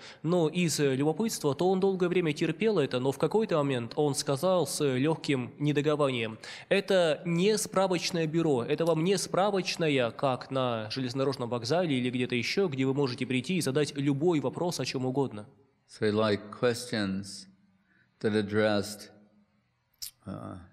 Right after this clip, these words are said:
Speaker 2: inner necessity.
Speaker 1: Ему нравились вопросы, которые касались внутренней
Speaker 2: <clears throat>
Speaker 1: потребности.
Speaker 2: So I remember, uh,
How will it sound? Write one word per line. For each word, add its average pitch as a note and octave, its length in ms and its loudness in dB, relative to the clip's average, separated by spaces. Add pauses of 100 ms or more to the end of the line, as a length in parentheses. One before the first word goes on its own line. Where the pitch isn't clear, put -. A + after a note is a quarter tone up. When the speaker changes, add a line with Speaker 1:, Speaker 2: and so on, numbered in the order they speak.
(140)
Speaker 2:
inner B2 280 4
necessity. F#2 880 -4 (720)
Speaker 1:
Ему C3+ 400 0
нравились D3 460 0
вопросы, D3+ 400 -2
которые B2 320 -4
касались C3+ 560 -2
внутренней D#3+ 840 2
Speaker 2:
<clears throat> - 60 -4
Speaker 1:
потребности. C3+ 840 -4 (320)
Speaker 2:
So G#2+ 440 -2
I G2 120 -2
remember, G#2+ 800 2 (1080)
uh, A2 380 -10